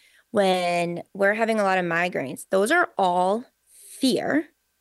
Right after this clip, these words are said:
blockages of energy in our body. A lot of the times it's coming from our root chakra, like we were saying, which is our survival chakra. The more we're in fear, the more we're in stress and unsafety. So that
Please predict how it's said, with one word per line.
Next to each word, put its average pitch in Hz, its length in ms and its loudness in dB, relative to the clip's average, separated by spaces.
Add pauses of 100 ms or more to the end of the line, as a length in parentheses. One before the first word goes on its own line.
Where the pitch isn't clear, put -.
(920)
blockages 180 680 -2 (560)
of 185 180 0
energy 175 400 0
in 165 180 -2
our 160 160 -2
body. 170 580 -4 (1160)
A 202 100 4
lot 190 320 2
of 233 160 -2
the 254 100 -2
times 180 540 -2
it's - 220 -4
coming 202 360 0
from 196 240 -2
our 175 160 0
root 175 200 0
chakra, 190 580 -2
like 180 180 -2
we 180 100 0
were 180 160 0
saying, 175 380 -2
which 185 180 -6
is - 40 -6
our 175 120 0
survival 175 540 -2
chakra. - 540 -8 (120)
The 208 100 2
more 202 340 2
we're 294 300 0
in 190 280 0
fear, 208 840 -2 (540)
the 208 80 0
more 208 320 2
we're 220 80 2
in 185 260 -2
stress 185 480 -4
and 185 100 -2
unsafety. 170 800 -4
So 180 280 0
that 190 420 -2